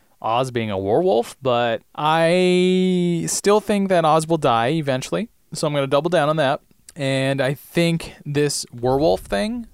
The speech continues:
will come to a head again later on in a certain episode when the whole Scooby Gang is in trouble. And then maybe, n-,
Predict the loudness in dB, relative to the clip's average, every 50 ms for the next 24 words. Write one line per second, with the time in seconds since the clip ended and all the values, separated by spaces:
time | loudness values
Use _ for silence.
0 | -20 -12 -6 -4 -2 0 0 0 -2 -4 -6 _ _ -14 -8 -4 -2 -2 -2 -2
1 | -4 -4 -2 -4 -4 -2 -2 -2 -2 -2 -2 -4 -4 -4 -2 -2 -2 -2 -4 -4
2 | -6 -4 -2 -2 -2 0 -2 0 0 0 0 0 0 0 -2 -2 -4 -8 _ _
3 | _ _ _ _ _ _ _ -8 -6 -6 -4 -4 -4 -2 0 0 0 -2 -2 -4
4 | -4 -4 -4 -4 -4 -6 -2 0 2 2 2 2 0 0 -2 -2 -2 -2 -2 -2
5 | -2 -4 -6 -6 -8 -8 -6 -4 -4 -4 -2 -2 -4 -4 -4 -6 -6 -6 -6 -6
6 | -6 -4 -4 -4 -4 -6 -6 -8 -10 -10 -10 -6 -4 -4 -2 0 -2 -2 -2 -6
7 | _ _ _ _ _ _ _ _ _ -8 -6 -4 -2 -2 -2 -2 -2 -2 -4 -6
8 | -8 -8 -6 -4 -4 -2 -2 -4 -4 -4 -6 -6 -8 -10 -12 -12 -10 -10 -10 -12